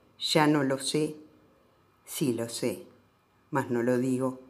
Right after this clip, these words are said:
Esta rosa fue testigo".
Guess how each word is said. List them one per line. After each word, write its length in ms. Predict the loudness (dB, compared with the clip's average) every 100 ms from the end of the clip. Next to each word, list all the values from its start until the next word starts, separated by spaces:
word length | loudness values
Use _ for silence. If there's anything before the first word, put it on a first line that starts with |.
| _ _ _ _ _ _
Esta 300 | -2 0 -2
rosa 500 | 0 -2 -2 -8 -8 -20 _
fue 240 | -4 -2 0
testigo". 640 | -4 -6 -8 -6 -8